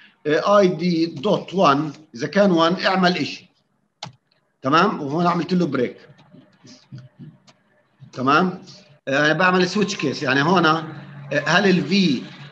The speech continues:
هل ال V get اي دي بيساوي، ما هي هذه انتجر، هي إيش بترجع هذه؟ انتجر، هذه القيمة هي انتجر، تمام؟ وهذه أصلًا انتجر، وهذه القيمة قلنا موجودة في ال R انتجر،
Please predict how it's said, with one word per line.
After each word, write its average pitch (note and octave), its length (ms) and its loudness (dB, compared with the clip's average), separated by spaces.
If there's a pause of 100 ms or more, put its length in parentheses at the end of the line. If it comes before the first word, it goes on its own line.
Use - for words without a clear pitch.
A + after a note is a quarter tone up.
(140)
هل F3 140 2
ال E3+ 140 4
V F3 340 0
get F#3 200 0
اي E3+ 120 4
دي E3 220 0
بيساوي، D3+ 560 2 (220)
ما C#3+ 80 0
هي F3 60 6
هذه F3+ 180 4
انتجر، F3+ 440 -2 (280)
هي D#3 120 2
إيش F3+ 140 0
بترجع D#3 440 -4
هذه؟ B2 400 -4
انتجر، D3 420 -6 (640)
هذه D3 200 0
القيمة D3 380 -2
هي C#3 140 0
انتجر، C3 380 -6 (220)
تمام؟ F3 280 -2
وهذه F#3+ 440 2
أصلًا F3+ 260 -2
انتجر، B2+ 360 -6 (520)
وهذه F3+ 200 0
القيمة F#3 520 0
قلنا F3 340 -4
موجودة F3 340 -2
في - 80 -6
ال F3+ 120 -6
R D3+ 380 2
انتجر، F#3+ 460 -6